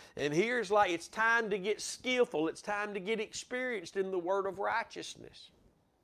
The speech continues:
In Romans chapter six, the Bible says, <laughs> I love that phrase, the Bi-,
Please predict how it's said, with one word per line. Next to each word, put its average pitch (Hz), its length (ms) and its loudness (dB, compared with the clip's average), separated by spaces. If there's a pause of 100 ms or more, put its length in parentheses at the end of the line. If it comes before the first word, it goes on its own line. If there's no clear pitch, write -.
(540)
In 175 180 0
Romans 269 480 6
chapter - 460 0
six, 202 580 -2
the 180 120 -4
Bible 196 460 0
says, 131 600 -6 (340)
<laughs> - 340 -6
I 151 80 0
love 151 380 0
that 165 260 -4
phrase, 131 420 0
the 131 120 -10
Bi-, 156 260 4